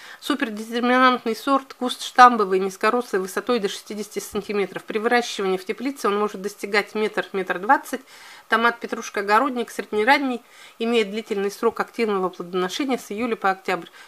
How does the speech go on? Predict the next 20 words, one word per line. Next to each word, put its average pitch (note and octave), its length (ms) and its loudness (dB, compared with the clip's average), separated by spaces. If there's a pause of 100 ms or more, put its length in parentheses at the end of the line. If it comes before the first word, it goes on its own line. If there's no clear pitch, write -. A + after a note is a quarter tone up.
(120)
Урожайность, B3 720 2 (140)
ой, C4+ 240 -2
ошибка, G3+ 440 -8 (460)
до A3+ 180 2
четырёх-шести B3+ 760 0 (540)
килограмм A3+ 420 4
с - 100 -10
одного G3 320 2
куста. F3+ 420 0 (460)
Куст B3 180 0
густой, A3 460 4
низкорослый, G#3 720 4
с - 80 -16
обильным G#3+ 360 0
количеством G#3 640 -4
завязей. F#3 460 4
Листья G#3+ 300 -4
сочные, G#3+ 460 -2
тёмно-зелёного G#3 680 0
цвета. F#3 420 -4